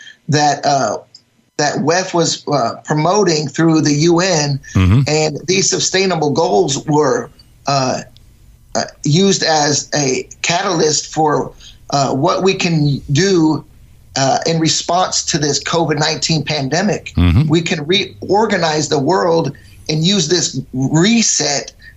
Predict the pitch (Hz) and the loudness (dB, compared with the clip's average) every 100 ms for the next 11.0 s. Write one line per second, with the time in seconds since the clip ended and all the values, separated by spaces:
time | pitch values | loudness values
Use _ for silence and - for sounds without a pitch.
0 | - 170 156 147 175 170 165 160 - 160 | -2 0 2 0 0 0 0 -2 0 2
1 | 151 147 - 170 170 - 170 160 - - | 2 2 0 -2 -2 -4 -2 -2 -2 -2
2 | 165 156 135 131 170 160 143 135 - - | -2 0 0 0 2 2 0 -4 -8 -16
3 | - - - 151 131 165 160 165 170 160 | -18 -8 -2 0 0 0 0 0 0 2
4 | 170 165 - - 151 147 156 170 165 - | 2 0 -4 -4 -2 0 0 0 0 -4
5 | - - 147 127 - - - - - - | -8 -2 0 0 -2 -8 -20 -20 -20 -20
6 | - - 147 104 - - - - - - | -8 -2 0 0 -4 -16 -20 -20 -14 -4
7 | 151 147 190 185 160 156 - 165 156 147 | 0 2 4 4 2 0 0 2 2 2
8 | 113 - - - _ 135 131 127 151 165 | -2 -10 -20 -20 _ 0 0 2 2 2
9 | 165 160 170 165 147 143 - - _ 139 | 2 2 0 0 0 -2 -4 -10 _ -2
10 | 139 156 156 147 - 156 139 143 135 - | 0 2 2 0 -2 -2 0 0 0 -4